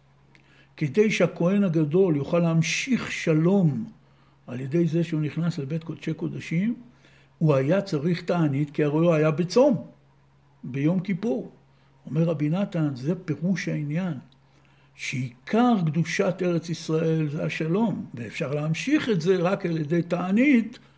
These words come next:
הרגע המקודש והנשגב הזה, של בית קודשי קודשים עם הכהן הגדול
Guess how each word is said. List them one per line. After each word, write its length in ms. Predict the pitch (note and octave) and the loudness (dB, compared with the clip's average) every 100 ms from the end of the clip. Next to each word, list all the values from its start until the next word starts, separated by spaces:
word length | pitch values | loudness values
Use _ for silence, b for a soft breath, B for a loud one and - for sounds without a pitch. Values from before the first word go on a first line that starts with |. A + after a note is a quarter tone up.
| b - | b -14
הרגע 540 | B2 D#3 G#3+ E3+ E3+ | -4 2 2 2 0
המקודש 880 | D3+ D3+ D3 - B2+ A#2+ F3+ E3+ - | 0 -2 -4 -6 -12 -6 -4 -2 -4
והנשגב 640 | C#3 - - C3+ D3+ C3 | -10 -12 -12 -6 -4 -4
הזה, 380 | C3 C#3 F3+ D3 C#3 b b b b _ | -6 0 2 2 -2 b b b b _
של 340 | - C3+ C3+ C3 - - - | -12 -8 -6 -8 -12 -20 -2
בית 260 | C3+ F#3 - | 4 4 4
קודשי 340 | D#3 - E3+ | 0 2 -2
קודשים 540 | D#3+ C3 C3 - E3 | 0 -6 -6 -2 0
עם 80 | C#3+ | 0
הכהן 360 | B2+ - C#3 C#3+ | -2 -6 -4 -4
הגדול 500 | B2 A2 B2 B2 | -4 -6 -6 -6